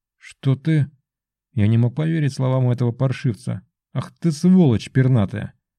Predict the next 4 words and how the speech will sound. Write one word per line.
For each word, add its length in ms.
«Погоди!» 440
закурлыкал 680
он. 180
«Погоди! 420